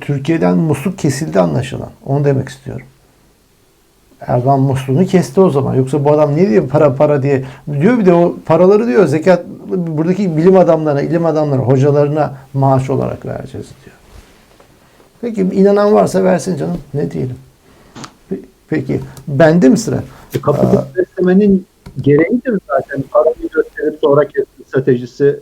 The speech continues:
Speaker 2: e, Erkam yani.
Speaker 1: Hı hı. Evet.
Speaker 2: Kapı kulları böyle dile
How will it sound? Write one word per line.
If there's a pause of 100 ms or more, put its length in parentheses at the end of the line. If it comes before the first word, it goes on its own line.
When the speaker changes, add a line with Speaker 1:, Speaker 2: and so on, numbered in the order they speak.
Speaker 2:
e, (340)
Erkam
yani. (300)
Speaker 1:
Hı
hı. (500)
Evet.
Speaker 2:
Kapı
kulları
böyle
dile